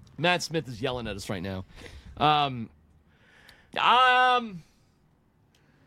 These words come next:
would they have won? Uh, probably not. Probably not. But any game with Travis Hunter is just a better game. I like Travis Hunter's social media. Have you ever seen what he does?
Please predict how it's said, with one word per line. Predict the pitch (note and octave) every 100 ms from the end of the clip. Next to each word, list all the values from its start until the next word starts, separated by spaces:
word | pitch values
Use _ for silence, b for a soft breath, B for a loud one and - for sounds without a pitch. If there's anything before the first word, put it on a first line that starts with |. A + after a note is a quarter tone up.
| b b b _
would | F#3+ G3
they | A#3
have | A3 D#3
won? | D3 F3 G3+ E3+ C3+ B2 F#3
Uh, | A3
probably | F#3+ A#3+ G#3+ C#3+
not. | F#2+ C2+ - _ _ _ _ _ _ -
Probably | - F3 G3 F3 D#3
not. | G#2 E2 A2+
But | D3 C3 -
any | F3 G3
game | F#3+ F3+ E3
with | D3+
Travis | E3 C#3+ A#2
Hunter | E3+ C3
is | A#2
just | G#2 -
a |
better | G#2+ B2
game. | G#2+ D3+ G#2+ b b b b b _ _ _
I | F3 C4
like | G#3+ B3+ A#3+
Travis | G#3+ F3+ C#3+
Hunter's | F3 D#3 -
social | F#3+ - D3+
media. | A#3 F#3+
Have | D#3+
you | F3+
ever | E3+
seen | F#3+
what | F#3+
he | E3+
does? | A3 C4+ -